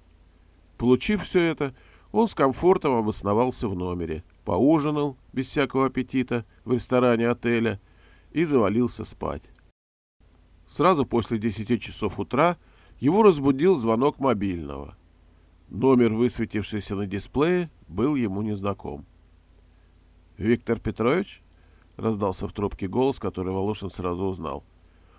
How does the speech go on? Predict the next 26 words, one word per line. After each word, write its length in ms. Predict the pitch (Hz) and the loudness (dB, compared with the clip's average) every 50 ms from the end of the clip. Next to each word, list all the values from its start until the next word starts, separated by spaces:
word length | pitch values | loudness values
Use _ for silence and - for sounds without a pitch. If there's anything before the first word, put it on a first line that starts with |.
| _ _ _ | _ _ _
Он 180 | - 110 120 117 | -2 0 0 2
принадлежал 560 | - 120 120 120 120 117 120 113 113 135 131 | 2 2 2 4 4 2 2 2 4 2 2
тому 260 | 131 120 117 120 117 | 2 2 0 0 0
самому 420 | - - 143 135 131 131 127 123 123 | 0 2 2 4 4 4 2 2 2
неприятному 720 | 123 120 110 113 120 131 131 131 123 117 - 123 127 127 | 2 0 0 0 2 4 4 4 4 2 0 -2 -4 -4
следователю 760 | - - 147 151 143 120 101 101 92 85 - 87 85 87 92 | -2 -2 0 2 2 2 2 0 -2 -4 -4 -6 -6 -6 -6
из 100 | 87 - | -6 -6
прокуратуры — 760 | - 101 101 - 107 104 107 101 - - 95 85 80 76 - - _ _ _ _ _ _ _ _ _ - | -6 -6 -6 -2 0 0 0 0 -2 -2 -4 -4 -4 -6 -8 -12 _ _ _ _ _ _ _ _ _ -6
к 20 | |
которому 460 | - 113 113 110 123 117 113 107 110 110 | -2 -2 0 2 2 2 2 2 2 2
они 180 | 110 110 110 | 2 2 2
ездили 460 | 107 110 110 104 98 98 107 104 101 | 2 2 2 0 0 0 -2 -2 -2
с 80 | 95 - | -2 -2
Юрой 320 | - 127 139 139 123 113 | 0 0 2 2 2 0
и 140 | 101 - 90 | 0 -2 -2
Михаилом 560 | 101 101 95 - 104 104 107 101 101 104 104 | -4 -4 -4 -2 -2 0 0 0 0 0 -2
Львовичем. 680 | 95 98 104 101 98 95 87 78 82 - - - - - - _ _ _ _ _ _ _ _ _ _ _ _ _ _ _ _ | -2 -2 0 0 2 2 0 -2 -4 -6 -10 -14 -14 -14 -18 _ _ _ _ _ _ _ _ _ _ _ _ _ _ _ _
В 80 | _ - | _ -4
памяти 320 | - 190 180 180 165 - | 0 0 0 0 0 2
у 120 | 170 156 151 | 2 2 2
Виктора 420 | 165 185 - - - 151 143 135 | 0 -2 -4 -2 0 0 0 0
сразу 320 | - 135 139 147 143 139 | 0 0 0 2 2 4
возникли 440 | 135 127 117 110 127 139 131 - 123 | 4 2 2 2 0 -2 -2 -4 -4
холодные 580 | 107 - 101 87 95 110 117 120 104 107 110 107 | -4 -2 -2 -2 0 2 2 2 2 0 -2 -2
милицейские 640 | 101 98 92 87 - - 101 98 87 - - - 90 | -2 -2 -4 -6 -4 -4 -4 -4 -4 -4 -6 -6 -6
глаза, 520 | 78 87 85 76 76 82 98 101 104 104 | -4 -4 -4 -4 -4 -2 0 0 0 -2